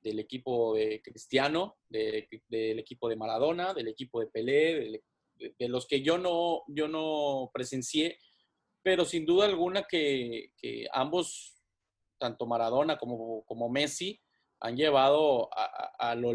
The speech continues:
a lo élite el fútbol argentino, y yo pienso que ellos dos sí están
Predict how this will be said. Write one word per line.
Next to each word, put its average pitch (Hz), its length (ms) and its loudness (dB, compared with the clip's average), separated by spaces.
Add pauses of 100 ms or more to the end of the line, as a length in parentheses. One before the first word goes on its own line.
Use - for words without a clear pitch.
a 120 160 2
lo 123 160 2
élite 165 400 0
el 127 160 0
fútbol 160 380 -2
argentino, 143 640 -4
y 117 80 -8
yo 135 140 -4
pienso 160 400 -8
que 143 280 -2 (320)
ellos 175 340 2
dos 196 220 0
sí 196 80 -6
están 190 400 -2